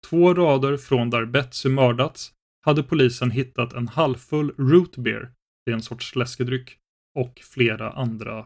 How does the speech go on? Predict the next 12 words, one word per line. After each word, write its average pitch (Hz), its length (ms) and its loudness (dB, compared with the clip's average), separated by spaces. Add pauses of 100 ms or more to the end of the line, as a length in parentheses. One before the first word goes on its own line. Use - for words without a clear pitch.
(160)
porrtidningar. 147 760 -4 (580)
Det 147 100 4
fanns 165 340 2
redan 135 340 4
så 123 120 -4
många 135 240 0
teorier 135 560 4
om 120 280 -6
vem 123 180 0
som 131 160 0
mördade 139 360 2
Betsy. - 380 -6